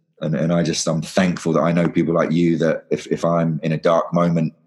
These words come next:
I can jump on Facebook and see something you've posted and it will lift me. And then, str-, and I know for a fact, I'm then gonna do something that lifts another ten people, and hopefully they'll share it and lift another ten people. And there, there isn't a choice, is there? That's what we have to keep doing.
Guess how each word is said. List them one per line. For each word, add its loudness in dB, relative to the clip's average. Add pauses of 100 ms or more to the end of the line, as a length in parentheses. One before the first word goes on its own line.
(380)
I 0
can -2
jump 0
on -4
Facebook 0
and -4
see -2
something -2
you've -2
posted 0
and 0
it -4
will 0
lift -2
me. -4 (500)
And -2
then, 0
str-, -4
and 2
I 4
know 2
for -2
a 0
fact, -2 (160)
I'm 2
then 2
gonna 0
do 4
something 0
that 0
lifts 0
another 0
ten -2
people, -2 (300)
and -4
hopefully 0
they'll 2
share 2
it 0
and -2
lift -2
another -2
ten -4
people. -2
And -4 (1600)
there, 2
there 2
isn't 0
a -2
choice, 2
is 0
there? 2
That's -2
what 2
we -2
have -4
to -16
keep -2
doing. 0